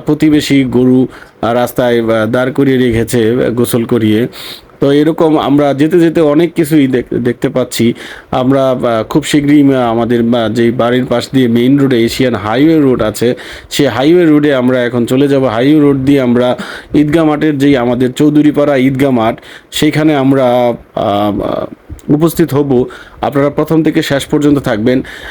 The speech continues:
এখানে অনেক, অনেক ট্রেলিং দেখতে পারবেন, কারণ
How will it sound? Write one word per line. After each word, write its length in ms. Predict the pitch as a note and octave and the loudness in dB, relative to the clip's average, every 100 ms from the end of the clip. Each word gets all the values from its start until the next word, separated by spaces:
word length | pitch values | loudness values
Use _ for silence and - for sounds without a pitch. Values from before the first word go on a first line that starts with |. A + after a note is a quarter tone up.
| - | -8
এখানে 300 | - C3 D3 | -4 0 0
অনেক, 460 | D3+ D3+ F#3 G#3+ - | 0 0 2 0 2
অনেক 260 | E3 F3 D3 | 2 0 -2
ট্রেলিং 360 | - D#3 E3 D#3+ | 0 2 4 2
দেখতে 240 | C#3 C#3+ | 2 -2
পারবেন, 460 | B2+ B2 A2+ C3+ C#3+ | -2 -2 0 0 -2
কারণ 280 | - B2 | -2 -4